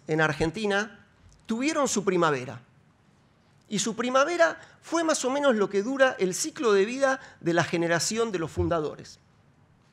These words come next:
representadas acá por los tres exrectores con vida. El desafío que tenemos ahora como institución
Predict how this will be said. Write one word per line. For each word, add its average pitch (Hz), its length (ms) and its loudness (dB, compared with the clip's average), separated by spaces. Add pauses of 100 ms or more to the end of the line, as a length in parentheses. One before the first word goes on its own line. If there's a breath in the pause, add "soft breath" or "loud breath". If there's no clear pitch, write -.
(120)
representadas 175 680 0
acá 175 400 -2 (320 soft breath)
por 160 180 -2
los 147 160 -6
tres 170 320 -2 (220 loud breath)
exrectores 165 640 4
con 202 160 6
vida. - 320 -2 (1700 soft breath)
El 170 160 2
desafío 208 580 6
que 202 80 4
tenemos 208 460 2
ahora 190 300 8
como 156 180 0
institución 185 680 0